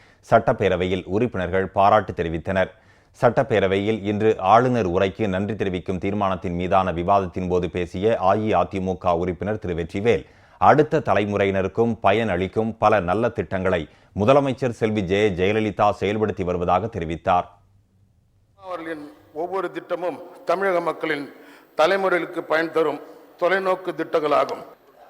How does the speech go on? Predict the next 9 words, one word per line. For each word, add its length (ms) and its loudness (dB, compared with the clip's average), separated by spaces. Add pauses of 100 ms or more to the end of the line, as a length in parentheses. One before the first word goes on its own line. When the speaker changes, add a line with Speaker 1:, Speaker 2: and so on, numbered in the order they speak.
Speaker 2:
கச்சத்தீவுக்கு 800 -2 (520)
நேத்து 280 -4
அம்மா 280 0
ஒரு 400 -2 (200)
வரலாற்று 500 0
சிறப்புமிக்க 600 -2
பதிலை 280 0
தந்திருக்கிறார்கள். 840 -6 (360)
"கச்சத்தீவை 600 -4